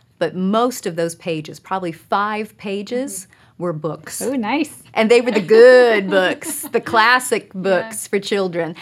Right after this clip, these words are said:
Speaker 1: That
Speaker 2: Yeah.
Speaker 1: just did my heart
Speaker 2: Yeah.
Speaker 1: well. You know, that was
Speaker 2: Yeah.
Speaker 1: so good.
Speaker 2: Yeah.
Speaker 1: Then, uh,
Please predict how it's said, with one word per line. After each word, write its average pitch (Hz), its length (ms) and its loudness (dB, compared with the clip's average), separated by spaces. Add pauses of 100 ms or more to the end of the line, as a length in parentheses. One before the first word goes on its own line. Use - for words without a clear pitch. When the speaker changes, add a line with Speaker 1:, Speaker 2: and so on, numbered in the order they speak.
(140)
Speaker 1:
That 302 120 4
Speaker 2:
Yeah. - 60 -2
Speaker 1:
just 269 180 -4
did 214 160 -2
my 196 160 -2
heart 165 300 -6
Speaker 2:
Yeah. 170 80 -6
Speaker 1:
well. 185 420 -4
You 233 140 -4
know, 403 360 -6
that 359 200 -4
was 311 140 -6
Speaker 2:
Yeah. 269 40 -14
Speaker 1:
so 349 160 -2
good. 208 480 -6
Speaker 2:
Yeah. - 220 -20 (580)
Speaker 1:
Then, 247 420 0
uh, 190 440 -4